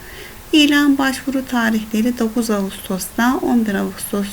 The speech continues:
tarihleri dahil bu tarihler arasında yapılıyor. Ve, e, İzdeniz'in web adresi üzerinden Sivil Bankası'na online başvuru şeklinde yapılıyor başvurular.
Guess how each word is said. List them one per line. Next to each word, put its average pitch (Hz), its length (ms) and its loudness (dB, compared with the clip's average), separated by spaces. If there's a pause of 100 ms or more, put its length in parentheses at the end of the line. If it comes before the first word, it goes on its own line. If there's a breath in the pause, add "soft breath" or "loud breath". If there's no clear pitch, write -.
tarihleri 196 640 -2
dahil 202 440 0
bu 285 140 -2
tarihler 202 520 0
arasında 185 560 0
yapılıyor. 208 640 -2 (1040 loud breath)
Ve, 269 280 6
e, 233 360 2
İzdeniz'in 233 720 2
web 247 300 2
adresi 196 460 -2
üzerinden 202 720 2
Sivil 233 440 0
Bankası'na 202 800 0 (500 loud breath)
online 240 460 6
başvuru 226 400 0
şeklinde 202 580 -2
yapılıyor 202 640 -2
başvurular. 180 840 0